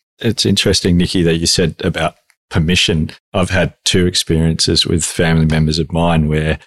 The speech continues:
both of them were not conscious, they weren't awake, but I, uh, and this is a couple of years apart, where the same thing where I hugged them and said into their ear, "It's okay. You can go now. The family's okay.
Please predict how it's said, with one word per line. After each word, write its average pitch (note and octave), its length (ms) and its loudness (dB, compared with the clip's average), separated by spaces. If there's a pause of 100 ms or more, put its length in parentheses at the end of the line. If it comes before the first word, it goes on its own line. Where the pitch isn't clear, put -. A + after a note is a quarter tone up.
both G2+ 260 0
of F2+ 100 0
them E2 440 2
were E2+ 140 0
not E2+ 340 0 (360)
conscious, - 560 0
they F2+ 120 0
weren't F2+ 220 2
awake, E2+ 600 0 (220)
but F2 160 0
I, E2 300 0 (160)
uh, F#2 180 -2
and E2 300 -2 (100)
this - 200 -2
is - 120 -2
a F#2+ 80 -6 (160)
couple G#2 240 0
of E2 200 0
years F2 340 0
apart, F2 540 -2
where E2+ 320 0 (240)
the F2+ 80 -2
same F#2+ 360 2
thing F#2 300 0
where D#2+ 140 0
I E2 80 0
hugged B2 420 0
them E2 300 0
and E2 400 -2 (140)
said F#2 380 0
into E2+ 240 -2
their E2+ 200 0
ear, F2+ 380 0 (240)
"It's F#2+ 200 0
okay. F#2 580 0
You E2+ 260 -2
can - 180 -4
go E2 220 0
now. E2 220 0
The E2 80 0
family's F2 600 0
okay. E2 760 -2